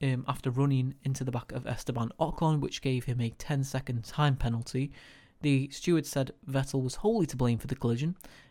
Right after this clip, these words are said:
and Vettel said after the race that it was probably his fault. Um, <laughs> but Aston Martin will want Vettel,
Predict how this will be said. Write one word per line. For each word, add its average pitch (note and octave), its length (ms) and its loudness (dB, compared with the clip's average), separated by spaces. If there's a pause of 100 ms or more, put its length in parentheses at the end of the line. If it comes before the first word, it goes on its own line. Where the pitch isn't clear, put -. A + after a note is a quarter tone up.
(100)
and C3 140 0
Vettel C3 360 0
said A#2+ 220 -2
after - 220 -4
the B2+ 100 0
race A#2+ 280 -4
that B2+ 160 0 (420)
it D#3 100 -4
was C#3+ 100 -4
probably A2 340 2
his A2 200 -4
fault. - 380 -6 (120)
Um, B2+ 340 6
<laughs> - 680 0
but - 180 0
Aston C#3 300 2
Martin B2 520 2
will B2 220 2
want B2 260 -2
Vettel, A#2+ 380 -2